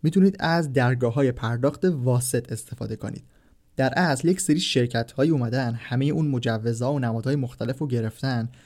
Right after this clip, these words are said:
و مستقیماً به بانک وصل شدن. بعد شما میایید وارد اون سایت‌های واسطه می‌شید و از اونا درگاه پرداخت برای سایتتون می‌گیرید.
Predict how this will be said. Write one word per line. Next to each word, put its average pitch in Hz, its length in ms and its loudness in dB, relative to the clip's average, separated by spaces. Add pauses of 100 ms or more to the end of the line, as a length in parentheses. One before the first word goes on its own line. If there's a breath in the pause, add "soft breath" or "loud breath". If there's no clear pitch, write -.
(180 soft breath)
و 120 180 2
مستقیماً 127 720 0
به 156 100 4
بانک 135 400 0
وصل 127 220 2
شدن. 110 340 -4 (300 soft breath)
بعد - 180 0
شما 165 220 0
میایید 185 300 4
وارد 127 220 4
اون 170 120 2
سایت‌های 139 400 2
واسطه 139 480 0
می‌شید 123 380 0 (260 loud breath)
و 123 60 0
از 123 360 2
اونا 147 280 4
درگاه 113 360 0
پرداخت 117 420 -2
برای 117 180 -2
سایتتون 113 480 -4
می‌گیرید. 113 480 -8